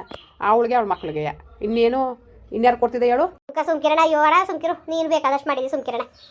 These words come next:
Speaker 2: ಎಲ್ಲ ಅಚ್ಚುಕಟ್ಟಾಗಿ ಮಾಡಿದಿ ಸಂಪಾದನೆ ಯಾಕನ.
Speaker 1: ಇವತ್ತು ಅವತ್ತು ತಂದೆ ತಾಯಿ ಕಳ್ಕೊಂಡು ನಾನು, ಹ್ಮ್, ಒಬ್ಬಂಟಿಯಾಗಿ ಯಾವ ಚಂಗ್ಳು ಬುದ್ಧಿನಾರು ಕಲ್ತ್ಕೊಬೋದಾಗಿತ್ತು. ಒಂಚೂರು ಚಂಗ್ಳು ಬುದ್ಧಿ ಕಲ್ತ್ಕೊಳ್ದನಿ, ಆಟ ಚಲವಾಗಿ ಬದುಕಬೇಕು, ಬಾಳ್ಬೇಕು,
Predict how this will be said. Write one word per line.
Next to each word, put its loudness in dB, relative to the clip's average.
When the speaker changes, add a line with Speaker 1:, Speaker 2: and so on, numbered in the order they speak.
Speaker 2:
ಎಲ್ಲ 0
ಅಚ್ಚುಕಟ್ಟಾಗಿ -2
ಮಾಡಿದಿ 0
ಸಂಪಾದನೆ -4
ಯಾಕನ. -4
Speaker 1:
ಇವತ್ತು -4
ಅವತ್ತು -2
ತಂದೆ 4
ತಾಯಿ 2
ಕಳ್ಕೊಂಡು 2
ನಾನು, 2
ಹ್ಮ್, 0
ಒಬ್ಬಂಟಿಯಾಗಿ 2
ಯಾವ 4
ಚಂಗ್ಳು -2
ಬುದ್ಧಿನಾರು -2
ಕಲ್ತ್ಕೊಬೋದಾಗಿತ್ತು. -2
ಒಂಚೂರು -6
ಚಂಗ್ಳು -2
ಬುದ್ಧಿ -4
ಕಲ್ತ್ಕೊಳ್ದನಿ, -2
ಆಟ -2
ಚಲವಾಗಿ -2
ಬದುಕಬೇಕು, -4
ಬಾಳ್ಬೇಕು, -2